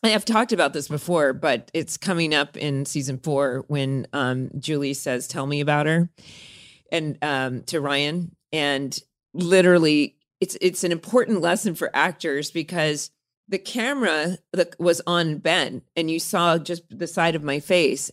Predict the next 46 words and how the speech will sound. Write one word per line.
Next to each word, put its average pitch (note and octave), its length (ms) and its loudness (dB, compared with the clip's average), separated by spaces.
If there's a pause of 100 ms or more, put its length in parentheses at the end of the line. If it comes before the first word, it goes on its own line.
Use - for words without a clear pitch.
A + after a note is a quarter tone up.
and D#3+ 240 0
I E3 120 6
was E3 180 2
just D#3 400 0 (600)
tears G3 580 4
streaming E3+ 480 -2
down D3 200 0
my C#3+ 140 -4
face. D#3 680 -2
And E3+ 140 -2
so F#3 120 0
when E3 180 0
you D#3+ 80 2
finally F#3+ 440 2
came F3 280 -2
around D#3+ 220 2
and C#3 100 -4
did E3+ 140 -2
my D3+ 160 -2
close-up, D#3+ 800 -2 (720)
I E3+ 120 -2
couldn't F#3+ 400 -2 (100)
match D#3+ 460 -2
the D#3 80 -12
same D3 340 -2
tears. E3+ 640 -2
Like, E3 260 0
you F3+ 100 2
know, F3 160 4
it, D3+ 180 -2
there's E3 220 -2
just F3+ 240 -6
times F3 480 0
when D3 360 -4
it D3 120 -6
just D#3 240 -8
didn't, D#3 360 -4 (120)
some E3+ 160 -4
people E3 260 -4
<laughs> - 60 -6
are F3+ 60 0
better F#3+ 240 6
at D3+ 120 2
that - 180 0
than C3+ 120 2
others. D#3 300 0